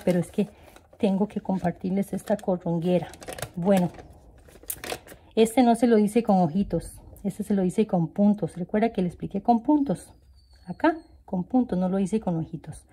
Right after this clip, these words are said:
Ok, para esa chiquitita, chiquitita, sí. La hice así, si lo quieren hacer para chiquititas. También depende el hilo, ¿verdad?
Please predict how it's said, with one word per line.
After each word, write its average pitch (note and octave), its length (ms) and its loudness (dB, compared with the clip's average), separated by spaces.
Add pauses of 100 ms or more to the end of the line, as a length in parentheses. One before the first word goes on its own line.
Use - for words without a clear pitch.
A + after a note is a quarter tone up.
(420)
Ok, A3 240 -2 (160)
para F#3 220 6
esa C4+ 160 0
chiquitita, A3 540 -4
chiquitita, F#3+ 580 -4
sí. F3+ 260 -6 (760)
La F#3 120 2
hice F3+ 260 -2
así, F3 300 -4 (240)
si - 140 -8
lo F3+ 120 -6
quieren F#3 300 -2
hacer A3+ 280 -2
para F#3+ 200 -4
chiquititas. - 600 -16 (340)
También E3 300 0
depende F3+ 340 -2
el G3 80 0
hilo, A3 200 0
¿verdad? F#3+ 320 0